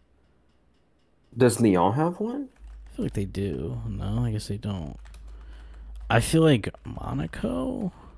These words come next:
Speaker 2: No? Has not a French, surely a French team has
Speaker 1: Yeah,
Speaker 2: won
Speaker 1: okay, you
Speaker 2: it.
Speaker 1: can't convince me that no French, I mean, let's just, okay, French teams. Uh,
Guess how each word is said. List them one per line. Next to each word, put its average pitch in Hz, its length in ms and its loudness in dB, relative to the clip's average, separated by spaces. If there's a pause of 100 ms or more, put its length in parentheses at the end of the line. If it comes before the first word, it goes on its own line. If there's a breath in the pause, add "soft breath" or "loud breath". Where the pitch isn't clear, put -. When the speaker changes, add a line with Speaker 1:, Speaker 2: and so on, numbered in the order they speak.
(120 soft breath)
Speaker 2:
No? 170 500 -4 (1500 soft breath)
Has 135 220 2
not 135 220 4
a 120 60 2
French, 147 420 -4
surely 165 440 8
a 95 80 0
French 147 420 2
team 113 240 4
has 101 140 -2 (200)
Speaker 1:
Yeah, 120 160 8
Speaker 2:
won 139 160 8
Speaker 1:
okay, 95 160 4
you 117 60 6
Speaker 2:
it. - 60 4
Speaker 1:
can't 190 160 6
convince 104 360 0
me 87 140 -2 (140)
that 85 160 -2
no 87 200 0
French, 82 420 -4
I 90 60 -2
mean, 85 180 0
let's 90 140 2
just, 85 180 -4
okay, 78 240 -4
French 80 320 -6
teams. 67 320 -12 (960)
Uh, 78 880 4